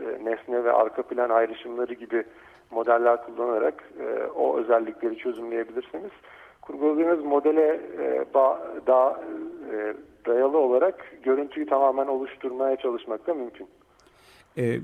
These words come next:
Speaker 2: ben, e, Twitter sayfasından da paylaşacağım. Sizin, e, e, Kaliforniya Üniversitesi Berkeley'deki laboratuvarın, e, bir takım çalışma özetleri, e, videoları var.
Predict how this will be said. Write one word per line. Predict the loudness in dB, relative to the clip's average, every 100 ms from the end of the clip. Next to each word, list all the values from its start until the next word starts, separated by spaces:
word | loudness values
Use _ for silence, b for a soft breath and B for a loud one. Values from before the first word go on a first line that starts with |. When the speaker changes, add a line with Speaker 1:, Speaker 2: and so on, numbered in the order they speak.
| -2
Speaker 2:
ben, | 2 6 4 4
e, | 2 2
Twitter | 0 -2 -2 0
sayfasından | 2 2 2 0 2 4 6 4
da | 4
paylaşacağım. | 4 4 2 -2 0 2 2
Sizin, | -2 0 2 2
e, | 0 -2 -2 -6 -10 -10 -12 -10 -6
e, | -6 -6 -8 -8
Kaliforniya | -6 -4 -2 0 4 4
Üniversitesi | 4 0 -4 -10 0
Berkeley'deki | 0 0 -4 -4 -4 -2
laboratuvarın, | 0 2 0 0 0 2 2 0 b b b b -10
e, | -6 -6 -8
bir | -8 -8 -6
takım | -6 -4 -4 -4
çalışma | -6 -4 -4 -2 0 2
özetleri, | 0 0 -2 -2 -2 0 -2
e, | -4 -8 -8 -8 -12 -14
videoları | -10 -8 -2 0 2 0 0
var. | 0